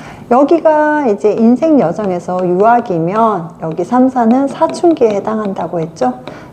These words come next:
사춘기, 중이 무서움 아시죠?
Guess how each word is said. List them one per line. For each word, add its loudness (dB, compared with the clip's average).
사춘기, 0
중이 2
무서움 0
아시죠? 0